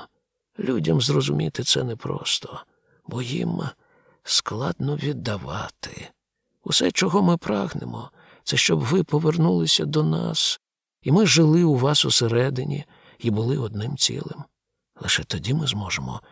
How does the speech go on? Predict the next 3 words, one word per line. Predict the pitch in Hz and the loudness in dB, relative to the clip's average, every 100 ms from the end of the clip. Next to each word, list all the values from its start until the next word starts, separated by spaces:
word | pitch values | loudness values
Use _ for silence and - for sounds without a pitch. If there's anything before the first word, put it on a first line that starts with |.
| - - | -20 -10
взаємозбагачуватися. | - 127 113 98 101 120 117 104 - - - - - - - _ _ _ _ _ | 0 2 2 -2 -4 -4 -6 -6 -8 -8 -12 -2 -2 -2 -10 _ _ _ _ _
Справжня | - - - - - 113 101 | -6 -4 -2 -2 -2 -4 -4
дружба | 95 151 131 101 71 - | -2 -2 -4 -6 -10 -10